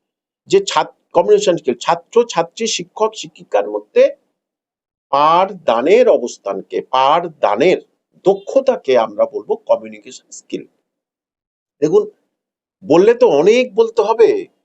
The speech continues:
সে প্রায় ঘন্টা দুই লাগবে, সেটা তো আপনার চ্যানেলে সম্ভব নয়। <clears throat>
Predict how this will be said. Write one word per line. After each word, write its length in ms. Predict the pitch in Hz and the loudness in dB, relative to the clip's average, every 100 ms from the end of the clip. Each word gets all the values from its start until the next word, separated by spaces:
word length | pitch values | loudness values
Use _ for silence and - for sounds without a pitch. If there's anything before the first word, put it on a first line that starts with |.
| - | -4
সে 220 | 156 156 151 _ _ | 2 2 0 _ _
প্রায় 280 | 143 143 139 | 0 2 0
ঘন্টা 340 | - 143 165 | 0 0 0
দুই 180 | 165 143 | 2 0
লাগবে, 320 | 127 101 - | 0 -4 -6
সেটা 260 | 107 - 147 | -8 -2 -2
তো 420 | - 190 180 170 | 2 2 2 2
আপনার 300 | 151 - - | 0 -2 -12
চ্যানেলে 400 | - 156 170 170 | -4 -2 0 -2
সম্ভব 340 | 170 160 170 - | -4 -4 -4 -2
নয়। 220 | 370 262 - _ | 0 0 -4 _
<clears throat> 280 | - 185 - | -6 -6 -8